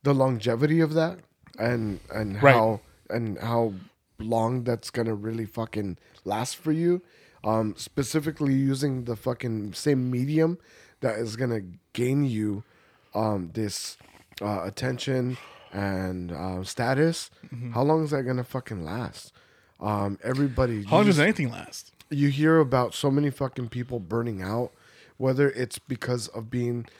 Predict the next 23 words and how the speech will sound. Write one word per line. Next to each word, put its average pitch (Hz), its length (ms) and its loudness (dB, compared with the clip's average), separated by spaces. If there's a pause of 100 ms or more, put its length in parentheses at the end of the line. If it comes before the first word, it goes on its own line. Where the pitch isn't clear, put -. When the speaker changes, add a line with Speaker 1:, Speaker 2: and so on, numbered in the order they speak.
(240)
Speaker 1:
uh, 101 280 -2
a 110 80 -6
spectacle, 175 680 0 (160)
like 117 260 -4
being 123 280 0
in, 110 200 -2 (340)
caught 131 260 4
in 139 80 2
the 120 80 2
public 123 440 0
eye, 139 200 8
and, 120 320 2 (280)
like, 110 280 -6
just - 260 -10
mentally 127 560 0
you're 120 180 -2
not 113 320 -4
prepared 117 500 -4
to 131 80 -8
fucking 117 500 -6
do 135 160 -4
that, 143 320 4
so 101 240 -4